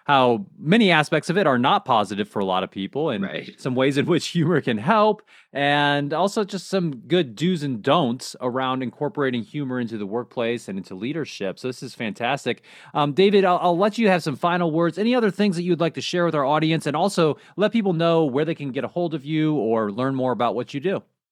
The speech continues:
Speaker 2: Sure. Well, f-, I always say, "Don't try to do everything at once."
Speaker 1: Hmm.
Speaker 2: Uh, this is, you know, incorporating something as faux pas as humor has been in the workplace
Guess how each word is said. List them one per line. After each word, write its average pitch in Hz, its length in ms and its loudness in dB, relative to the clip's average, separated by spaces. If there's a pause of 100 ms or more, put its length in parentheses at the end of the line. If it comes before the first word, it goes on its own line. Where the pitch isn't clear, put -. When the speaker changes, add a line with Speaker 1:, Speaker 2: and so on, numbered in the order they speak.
(520)
Speaker 2:
Sure. 135 300 -2
Well, 104 140 -4
f-, 104 100 -10 (580)
I 127 140 4
always 123 240 2
say, 107 160 0
"Don't 110 260 0
try 110 140 0
to 104 80 -2
do 92 180 -2
everything 87 300 -2
at 80 100 -6
once." - 460 -12 (260)
Speaker 1:
Hmm. 113 100 -14
Speaker 2:
Uh, - 360 -20 (300)
this 101 260 -4
is, 101 680 -2 (440)
you 95 100 -2
know, 92 200 0
incorporating 101 1080 -2
something 101 640 -4
as 92 720 -4 (880)
faux 101 360 -2
pas 101 360 2
as 90 280 -6
humor 104 320 0
has 98 280 0
been 101 200 -2
in 90 180 -4
the 95 80 0
workplace 104 680 -4